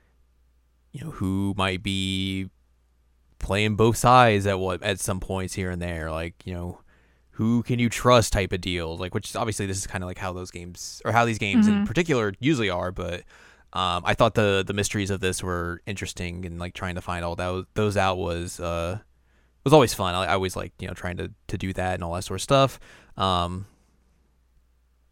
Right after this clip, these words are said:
Speaker 2: Why does this Juno lady want us to die so <laughs> bad?
Speaker 1: How can she just go vroom, vroom? <laughs>
Speaker 2: Yum, yum, yum.
Speaker 1: Do all that sort of stuff. Uh, I, here's a brief spoiler, so you can,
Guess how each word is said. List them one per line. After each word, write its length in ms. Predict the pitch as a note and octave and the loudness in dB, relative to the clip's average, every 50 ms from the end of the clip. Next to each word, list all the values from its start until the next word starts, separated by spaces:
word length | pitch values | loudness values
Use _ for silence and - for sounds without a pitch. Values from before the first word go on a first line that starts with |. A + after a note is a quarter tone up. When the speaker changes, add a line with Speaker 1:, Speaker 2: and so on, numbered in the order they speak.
| _ _ _ _ _ _ _ _ - | _ _ _ _ _ _ _ _ 0
Speaker 2:
Why 280 | G3 F#3+ A3+ A#3+ C4 | 4 6 8 8 8
does 180 | C4 C#4+ C4+ C4 | 8 6 6 6
this 180 | C4+ C#4 A#3+ - | 6 4 4 4
Juno 360 | - A3 B3 C4+ C4+ B3 A#3 A3+ | 4 6 6 8 8 6 8 8
lady 280 | A3+ A#3+ B3 B3+ B3 | 8 8 10 8 8
want 260 | A#3 A3+ A#3 A#3+ A#3+ | 8 8 8 8 8
us 100 | B3+ - - | 6 4 4
to 60 | A#3 | 4
die 280 | G3+ A3 A3 A#3+ B3 - | 6 8 8 8 8 8
so 240 | - - C4+ B3 A#3 | 8 10 10 10 8
<laughs> 140 | A#3 G#3+ - | 8 8 10
bad? 540 | C#4+ C4+ - - - - - - D#4+ - - - _ _ _ _ _ _ _ _ - - - - | 10 10 10 10 6 4 4 2 0 0 -2 -10 _ _ _ _ _ _ _ _ -20 -18 -8 -4
Speaker 1:
How 120 | A2 G#2+ | -2 -2
can 140 | A2 - B2+ | 0 0 -2
she 200 | A2 - B2+ C3 | 0 0 0 0
just 180 | A#2 A#2+ A#2 - | 0 -2 0 2
go 140 | C3 A#2 A2+ | 2 2 2
vroom, 420 | G#2 G#2 C3+ D3+ C#3+ C3+ C3+ B2+ | 2 4 6 6 6 6 4 0
vroom? 420 | A#2 B2 C#3+ C#3 C3 B2+ B2 B2 B2 - - B3 C#4 | 0 2 4 4 4 2 2 0 0 0 2 2 0
<laughs> 140 | - - - | 0 0 4
Speaker 2:
Yum, 240 | C#4 C4 C#4 C#4 - | 6 8 8 6 6
yum, 320 | C#4+ C#4+ C4+ C#4 C4+ - - | 6 6 6 6 6 2 -2
yum. 320 | C4 C#4 C4 B3 B3+ C4+ - - _ _ _ _ _ _ _ _ _ _ _ _ _ _ _ _ _ _ - | 0 2 4 6 6 4 2 -2 _ _ _ _ _ _ _ _ _ _ _ _ _ _ _ _ _ _ -6
Speaker 1:
Do 160 | - F#2 F#2 | -4 -2 0
all 100 | F#2+ F#2+ | 0 0
that 100 | G2 F#2+ | 0 0
sort 200 | - - G2+ F#2+ | -2 -2 -2 -4
of 60 | F#2 - | -4 -4
stuff. 360 | - - F#2+ F#2+ F#2+ F#2 - - | -4 -4 -2 -2 -4 -4 -4 -2
Uh, 480 | G#2 F#2+ F#2 F2+ F2+ F2+ F2 F2 F2+ - - _ _ _ _ - | 0 2 2 2 2 2 0 0 -2 -4 -8 _ _ _ _ -2
I, 100 | G#2 G2+ G#2 G2+ | 0 0 0 0
here's 260 | A2+ A2+ C3+ C3+ C3 | 0 2 2 4 4
a 140 | B2+ G#2 G2 | 4 2 2
brief 300 | F#2+ G2+ G#2 A2+ A2+ - | 0 0 0 0 0 -2
spoiler, 440 | - - - F#2 F2 F2+ F#2+ F#2+ | -4 -4 -4 -2 -2 -2 -2 -4
so 100 | - - F#2+ | -4 -4 -4
you 100 | F#2+ F#2 | -4 -4
can, 280 | - F#2 F2+ F2+ D#2+ | -4 -6 -6 -8 -10